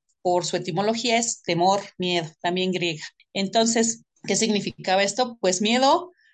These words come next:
miedo a ser deforme o miedo a tener una anormalidad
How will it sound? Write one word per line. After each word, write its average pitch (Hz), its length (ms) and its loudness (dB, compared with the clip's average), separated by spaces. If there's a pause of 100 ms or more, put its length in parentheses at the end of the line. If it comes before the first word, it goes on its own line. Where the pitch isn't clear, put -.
(160)
miedo 240 300 4
a 247 80 4
ser 233 240 2
deforme 240 880 2
o 180 100 -2
miedo 202 240 2
a 220 80 0
tener 196 220 -2
una 208 200 0
anormalidad 175 800 0